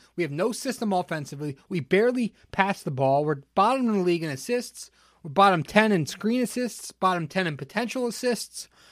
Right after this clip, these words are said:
Um, and we have all these big men. We never pick and roll with them. The Knicks are actually, uh, what is it? They're top ten in points per possession when it comes to scoring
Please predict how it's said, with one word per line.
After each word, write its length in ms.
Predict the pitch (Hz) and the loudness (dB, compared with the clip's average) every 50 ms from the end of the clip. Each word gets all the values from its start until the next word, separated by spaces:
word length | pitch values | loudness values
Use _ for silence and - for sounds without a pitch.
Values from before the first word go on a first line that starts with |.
| - _ _ _ _ | -20 _ _ _ _
Um, 420 | 156 151 147 143 139 135 135 135 _ _ _ _ _ _ _ _ _ _ _ _ _ _ | -10 -10 -8 -8 -8 -10 -12 -12 _ _ _ _ _ _ _ _ _ _ _ _ _ _
and 80 | - 185 | -4 -2
we 120 | 208 247 | 0 2
have 100 | 254 240 | 0 2
all 160 | 240 247 269 269 | 2 0 0 0
these 200 | 277 254 196 143 | 0 -2 -4 0
big 260 | 131 202 262 247 226 | 2 2 2 2 2
men. 180 | 202 185 175 | 0 0 2
We 160 | 170 196 220 208 | 2 0 0 0
never 360 | 170 170 175 185 196 233 214 | 2 0 0 2 2 2 2
pick 220 | - - 214 208 | 4 4 4 4
and 120 | 240 240 262 | 2 2 4
roll 200 | 311 349 349 320 | 4 4 4 2
with 120 | 226 - | 0 0
them. 240 | 208 165 127 - _ _ _ _ _ _ _ _ _ _ _ _ _ _ _ _ _ _ _ _ _ _ | 0 0 -2 -4 _ _ _ _ _ _ _ _ _ _ _ _ _ _ _ _ _ _ _ _ _ _
The 80 | - 208 | -2 0
Knicks 260 | 277 359 349 - - | 0 0 -2 0 0
are 80 | 247 | 2
actually, 400 | 269 302 285 - 262 240 202 143 - _ - - _ _ _ _ _ _ _ _ _ _ _ _ _ _ _ _ - 214 | 2 2 0 -2 -2 -2 -2 -2 -4 _ -20 -20 _ _ _ _ _ _ _ _ _ _ _ _ _ _ _ _ -16 -6
uh, 160 | 196 190 202 | -2 0 0
what 160 | 240 277 233 | 2 2 2
is 80 | 165 147 | 0 0
it? 60 | 185 | 0
They're 120 | 185 208 214 | 0 -2 0
top 320 | - - 302 339 - - | 2 2 0 0 0 0
ten 260 | - 285 311 330 233 | 0 2 4 4 4
in 140 | 185 170 165 | 2 0 -2
points 320 | - - - 254 285 - | -2 -4 -2 -2 -2 -4
per 140 | - - 269 | -6 -6 -8
possession 640 | 220 - 214 180 180 226 240 - - 175 156 151 139 - _ _ _ _ _ _ _ _ _ _ _ _ _ _ _ _ _ _ _ _ _ _ _ _ _ _ _ | -6 -4 -4 -4 -2 -2 -2 -2 -2 -4 -4 -4 -6 -10 _ _ _ _ _ _ _ _ _ _ _ _ _ _ _ _ _ _ _ _ _ _ _ _ _ _ _
when 140 | - 202 196 | -8 -6 -6
it 100 | 196 151 | -4 -4
comes 240 | - 220 226 202 - | -4 -4 -4 -4 -4
to 100 | - 185 | -4 -4
scoring 640 | - - - - - 262 262 226 175 147 135 131 | -4 -6 -6 -4 -2 0 0 0 0 -2 -4 -10